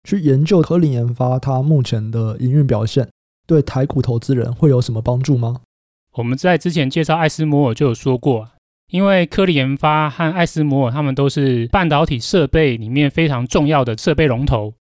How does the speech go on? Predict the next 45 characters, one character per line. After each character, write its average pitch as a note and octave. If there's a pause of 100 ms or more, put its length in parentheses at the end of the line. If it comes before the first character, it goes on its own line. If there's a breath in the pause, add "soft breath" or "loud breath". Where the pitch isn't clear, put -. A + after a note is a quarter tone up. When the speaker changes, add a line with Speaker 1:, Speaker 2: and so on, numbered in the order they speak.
(120)
Speaker 2:
他 A3
们 F3+
代 F#3+
表 A2+
就 C3
是 D#3+
这 E3+
整 A2+
个 A2+
半 D#3
导 B2+
体 C#3
产 A2+
业 C3
供 G3
给 A2+
产 A2+
能 A2+
扩 E3+
张 D3
状 D3
况 B2+
的 B2
一 -
个 B2
缩 B2+
影。 G#2+ (220)
半 E3+
导 C#3+
体 C#3
产 A#2
业 E3+
的 C3+
景 A2+
气 E3
兴 D3
衰， C#3+
一 C#3
方 D#3+
面 D#3+
是 D#3
要 D#3
看 D#3
需 D3
求， A2